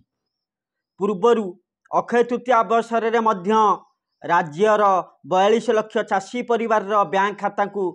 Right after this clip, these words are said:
ଦୁଇ ହଜାର ଟଙ୍କା ଲେଖା କାଳିଆ ଟଙ୍କା ଯାଇଥିଲା। ରାଜ୍ୟର କ୍ଷୁଦ୍ର ଚାଷୀ, ନାମମାତ୍ର ଚାଷୀ ଓ ଭୂମିହୀନ ଚାଷୀ ପରିବାର କାଳିଆ ଯୋଜନାର ସହାୟତା ପାଇଁ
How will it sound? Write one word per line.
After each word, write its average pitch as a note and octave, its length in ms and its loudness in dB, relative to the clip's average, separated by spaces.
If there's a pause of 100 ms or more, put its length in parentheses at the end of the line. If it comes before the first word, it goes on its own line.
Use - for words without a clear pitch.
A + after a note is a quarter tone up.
(1400)
ଦୁଇ G3 180 0
ହଜାର A#3 280 2
ଟଙ୍କା A3+ 300 -2
ଲେଖା G3+ 300 -2 (680)
କାଳିଆ G#3 280 2
ଟଙ୍କା G#3 360 -2 (760)
ଯାଇଥିଲା। C#3+ 500 -10 (380)
ରାଜ୍ୟର G3+ 460 2 (280)
କ୍ଷୁଦ୍ର F#3 300 -4
ଚାଷୀ, G#3+ 400 -4
ନାମମାତ୍ର G#3 640 -2
ଚାଷୀ G3+ 360 -4
ଓ G#3 140 0
ଭୂମିହୀନ G3+ 480 -2
ଚାଷୀ A3 340 -4
ପରିବାର G3 440 0
କାଳିଆ F#3+ 360 0
ଯୋଜନାର F#3+ 520 -4
ସହାୟତା G3+ 480 0
ପାଇଁ G3+ 280 -2